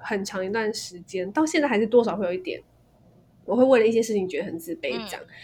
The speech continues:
Speaker 1: 然后反正就有一个人，他在他要分手的时候，他就说这句话，他就说：“我没有办法接受你爸妈。”
Speaker 2: 嗯。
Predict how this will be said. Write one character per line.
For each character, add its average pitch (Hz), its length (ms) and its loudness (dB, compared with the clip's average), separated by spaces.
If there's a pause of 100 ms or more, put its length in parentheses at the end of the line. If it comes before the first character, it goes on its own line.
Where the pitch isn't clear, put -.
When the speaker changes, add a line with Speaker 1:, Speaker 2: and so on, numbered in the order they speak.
(220)
Speaker 1:
然 202 120 -4
后 240 140 0
反 196 260 -2
正 247 120 4
就 269 100 2
有 202 300 2
一 202 100 -6
个 202 180 0
人， 185 520 -2
他 220 360 -6 (360)
在 190 420 -2 (500)
他 214 520 -4 (400)
要 220 180 2
分 220 280 -2
手 170 180 -4
的 175 80 -6
时 - 240 -10
候， 180 320 -6 (240)
他 226 80 -4
就 233 100 2
说 226 260 2
这 190 160 -2
句 185 220 -4
话， - 320 -8 (260)
他 226 140 -6
就 240 140 0
说 208 600 -4 (300)
：“我 196 140 -2
没 196 100 0
有 214 80 0
办 208 200 -4
法 185 140 -12
接 180 220 -8
受 180 220 -8
你 156 160 -10
爸 175 240 -6
妈。” 160 160 -8 (340)
Speaker 2:
嗯。 180 260 -16